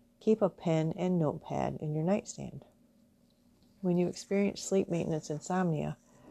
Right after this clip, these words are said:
write down the thoughts you're having. The next day, make it a priority to resolve those issues so that you don't rob,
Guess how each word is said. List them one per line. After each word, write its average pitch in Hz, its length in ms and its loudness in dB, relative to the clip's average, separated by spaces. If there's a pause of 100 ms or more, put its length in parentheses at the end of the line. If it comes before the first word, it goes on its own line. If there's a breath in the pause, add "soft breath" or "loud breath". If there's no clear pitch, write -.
(160 loud breath)
write 190 200 2
down 156 200 2
the 160 80 0
thoughts 165 360 0
you're 160 100 0
having. 143 420 0 (800 soft breath)
The 170 80 0
next 170 320 0
day, 185 520 2
make 165 220 -2
it 165 80 0
a - 100 -14
priority 170 420 2
to 156 180 -4
resolve 165 480 0
those 147 240 -4
issues 147 340 -4
so 151 160 -2
that 151 200 -2
you 151 60 0
don't 160 280 -2
rob, 160 420 -2